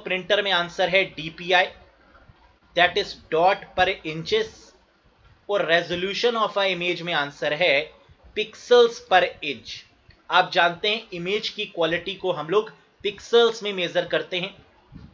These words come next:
पिक्सेल्स का मतलब एक छोटी-छोटी इमेज का पोर्शन होता है,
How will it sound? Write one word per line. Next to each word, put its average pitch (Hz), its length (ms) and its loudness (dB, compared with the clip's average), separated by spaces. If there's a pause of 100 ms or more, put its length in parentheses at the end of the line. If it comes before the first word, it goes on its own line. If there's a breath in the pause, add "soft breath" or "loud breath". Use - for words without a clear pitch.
(160)
पिक्सेल्स 208 420 -2
का 208 100 -2
मतलब 202 280 -2
एक 220 140 -4
छोटी-छोटी 190 540 -8
इमेज 190 340 -6
का - 180 -10
पोर्शन 175 440 -6
होता 170 260 -4
है, 165 160 -4